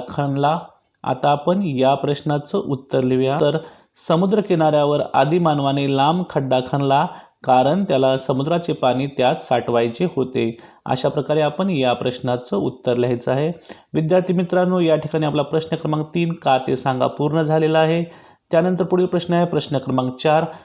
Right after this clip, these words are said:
तुमचे अनुभव लक्षात घेऊन सारणीत योग्य नावे लिहा. या ठिकाणी आपणाला एक सारणी दिलेली आहे, त्यामध्ये कच्चे खाल्लेले पदार्थ, भाजून खाल्लेले पदार्थ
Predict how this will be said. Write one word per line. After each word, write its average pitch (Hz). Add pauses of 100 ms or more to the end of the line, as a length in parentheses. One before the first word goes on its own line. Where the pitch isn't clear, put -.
(220)
तुमचे 180
अनुभव 143
लक्षात 135
घेऊन 156 (280)
सारणीत 135 (120)
योग्य 135
नावे 120
लिहा. 131 (340)
या 143
ठिकाणी 156
आपणाला 151
एक 151
सारणी 143
दिलेली 135
आहे, 127
त्यामध्ये 160 (480)
कच्चे 185
खाल्लेले 147
पदार्थ, 131 (460)
भाजून 139
खाल्लेले 135
पदार्थ 135